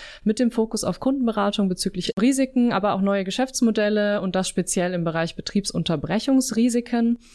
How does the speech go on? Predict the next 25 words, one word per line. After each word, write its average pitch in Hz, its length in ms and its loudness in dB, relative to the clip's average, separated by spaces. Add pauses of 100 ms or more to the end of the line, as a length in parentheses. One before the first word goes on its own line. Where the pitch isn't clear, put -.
(240)
Ihr 214 180 0
I-O-T-Background 220 1080 2
kam 208 220 0
im 208 80 0
Endeffekt 190 360 -2
daher, 190 300 2
dass 190 160 -2
die 190 100 0
H 180 140 2
D 180 80 0
I 196 340 2 (220)
Anfang 190 320 0
letzten 190 260 0
Jahres 185 420 2
ein 175 320 0
I-O-T-Projekt 208 840 0
gegründet 202 520 0
hat, 196 240 0 (300)
wo 175 100 2
sie 175 140 2
die 190 80 2
Projektmanagerin 185 1040 0 (140)
führend 185 360 0
war 165 360 0
und 160 340 0